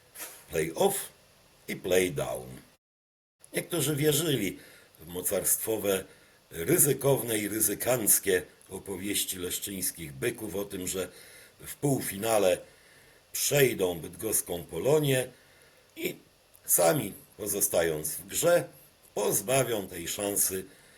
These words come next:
największego teoretycznie rywala. No ale cóż, potem okazało się, że wszyscy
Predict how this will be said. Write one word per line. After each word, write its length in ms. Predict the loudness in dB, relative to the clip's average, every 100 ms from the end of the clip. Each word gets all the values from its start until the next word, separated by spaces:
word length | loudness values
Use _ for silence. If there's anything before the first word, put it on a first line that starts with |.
| -20 -2
największego 800 | 2 4 2 -2 -2 -2 -2 -2
teoretycznie 960 | 2 2 2 0 -4 -6 -6 -6 -8 -12 _ _ _ _ _ -10
rywala. 540 | -6 -4 -4 -4 -10 -14 _ -20 _ _ _ _ _ _ -2
No 100 | 2
ale 160 | 4
cóż, 400 | 4 0 -4 -6 -8 _ _ _ _ _ _ _ _ _ _ _ _ -2
potem 480 | -2 -2 -4 -4 -8 -16 _ _
okazało 640 | -12 -2 2 4 4 4 2
się, 320 | 2 2 0 -4 -20 _ _ -10
że 200 | -8 -8
wszyscy 880 | -6 -4 0 4 4 4 2 0